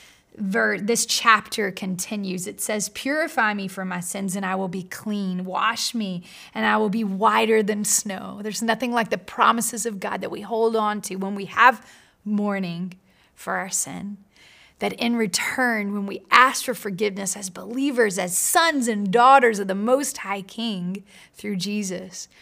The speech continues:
we can be forgiven and we can be comforted. And that's what this beatitude is. That's what Jesus is teaching. There may be sorrow and sadness and the devastating effects of our life and the sin that comes in, but he offers comfort for us.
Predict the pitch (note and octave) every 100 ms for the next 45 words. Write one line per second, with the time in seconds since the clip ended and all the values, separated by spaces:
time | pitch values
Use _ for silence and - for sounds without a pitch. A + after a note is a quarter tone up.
0 | _ A3 - G#3+ G3 F#3+ - G3 - F#3
1 | - F#3 F3+ - _ _ _ _ - -
2 | G3 F#3+ F#3+ E3+ - - - G3 F3 -
3 | - F3 F#3+ A3 - - B3 A3+ - A3
4 | F#3+ F3+ F#3 F3+ F3+ E3+ E3 - - -
5 | - A3+ A3 C4+ G#3 A3 G3+ G3 F#3+ F#3
6 | - - E3+ - F#3+ - G#3+ G#3 A#3 B3+
7 | F#3 - G3+ G#3 A#3+ A#3 F#3+ F3 F#3 E3+
8 | G3+ G#3 A3 - - - - - G3 F3
9 | F#3 F#3+ G#3+ - G3 G3+ F3+ F3 - F#3
10 | G#3 - - - - - F3 E3 E3 E3+
11 | F3+ A3+ A3 - F3+ D#3+ - G3+ G#3+ A3+
12 | G#3+ - - F#3+ F3+ F3+ G#3 A3 G#3+ _
13 | _ _ - _ F#3+ C#3+ G3+ E3+ F3 F3
14 | - - - - F#3+ F3+ - - - -
15 | - G3 -